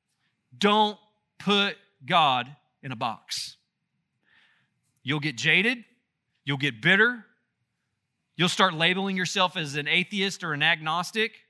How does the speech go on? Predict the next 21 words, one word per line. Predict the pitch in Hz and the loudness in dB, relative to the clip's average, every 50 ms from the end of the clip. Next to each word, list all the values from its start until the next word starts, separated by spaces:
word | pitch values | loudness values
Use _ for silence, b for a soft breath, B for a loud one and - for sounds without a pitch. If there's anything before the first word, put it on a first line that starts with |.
| _ _ _ _ _ _ _ | _ _ _ _ _ _ _
You'll | - 170 | -8 -8
start | 151 - 214 202 196 175 | -4 2 2 2 2 2
going | 147 196 202 214 214 208 202 | 0 0 2 2 2 2 0
in | 185 | 0
different | 156 196 208 - 208 175 156 | 0 -2 0 0 -4 -6 -6
directions | 175 180 185 196 190 - 220 208 185 | -2 2 2 2 2 0 -4 -4 -4
and | 185 156 | -6 -4
putting | - 214 214 180 170 | -2 -2 -2 0 0
labels | 175 180 196 190 202 170 | 0 2 2 0 -4 -6
on | 202 196 196 | -6 -6 -6
yourself | 185 175 - - 196 185 185 185 | -6 -6 -2 2 2 2 0 -2
and | 180 160 | -8 -2
say, | 190 185 | 0 0
"I'm | 170 156 156 | 2 2 2
out." | 156 143 110 - - - _ _ _ _ _ _ _ _ _ _ _ _ _ _ _ _ _ _ _ _ _ _ _ _ _ _ - _ _ _ _ _ _ | 0 0 0 -4 -10 -20 _ _ _ _ _ _ _ _ _ _ _ _ _ _ _ _ _ _ _ _ _ _ _ _ _ _ -20 _ _ _ _ _ _
Because | - 139 - - 190 185 190 160 156 | -8 -8 -2 0 2 2 2 0 -2
you've | 175 165 - | -6 -4 0
had | 180 170 165 160 143 | 2 2 2 0 -2
these | 151 147 - | -8 -12 -12
preconceived | - - - 208 214 233 - 233 208 - - 208 196 180 160 | -14 -8 -4 -2 -2 -2 -4 -6 -10 -8 -8 -8 -8 -4 -2
ideas | 170 156 147 131 139 131 113 104 - - - - - - | -2 -2 -2 -4 -8 -8 -8 -10 -12 -14 -14 -14 -14 -16